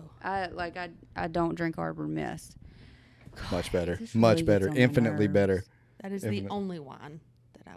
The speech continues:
Speaker 3: will drink. Is
Speaker 2: Arbor Mist?
Speaker 1: Brooke.
Speaker 3: Absolutely.
Speaker 2: Y'all remember the commercials? Now that deserves an Arbor Mist.
Speaker 1: Pour Brooke a glass.
Speaker 2: Yeah, hell yeah. Yeah,
Speaker 1: Of
Speaker 2: is it
Speaker 1: both.
Speaker 2: a, are you gonna think I'm cultureless if I pour the red in a tall glass versus the fat glass?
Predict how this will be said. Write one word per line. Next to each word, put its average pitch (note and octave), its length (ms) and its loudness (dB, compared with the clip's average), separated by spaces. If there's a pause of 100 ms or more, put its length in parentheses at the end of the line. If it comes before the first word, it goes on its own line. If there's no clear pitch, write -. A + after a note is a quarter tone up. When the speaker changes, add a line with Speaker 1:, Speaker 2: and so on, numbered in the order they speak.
Speaker 3:
will - 100 -20
drink. - 220 -20 (280)
Is A3 180 -14
Speaker 2:
Arbor B2 260 4
Mist? C3 220 10
Speaker 1:
Brooke. D4 560 6
Speaker 3:
Absolutely. G3 400 0
Speaker 2:
Y'all E3 80 12
remember F#3 220 2
the D#3 80 2
commercials? D#3+ 460 6
Now A2+ 180 4
that A2+ 200 4
deserves F2 380 -2
an F2+ 100 0
Arbor F#2+ 240 4
Mist. F#2+ 440 0 (320)
Speaker 1:
Pour F#4 240 8
Brooke A#3 300 4
a F3 120 0
glass. C3+ 760 -4
Speaker 2:
Yeah, C#3 340 6
hell C3+ 260 4
yeah. C#3 300 4 (160)
Yeah, C3+ 100 -4
Speaker 1:
Of - 100 0
Speaker 2:
is G#3+ 160 8
it D3+ 100 6
Speaker 1:
both. E3+ 360 8
Speaker 2:
a, - 280 0
are C#3 40 10
you D3 120 6
gonna D3 180 6
think D3+ 200 2
I'm C3 120 4
cultureless D3+ 560 2
if - 100 2
I B2+ 60 8
pour C3+ 240 4
the B2 100 4
red A#2+ 300 8
in A#2 120 2
a G#2+ 60 2
tall B2 320 2
glass C3 320 2
versus A2 320 0
the G#2+ 120 -4
fat B2 260 2
glass? D3 360 0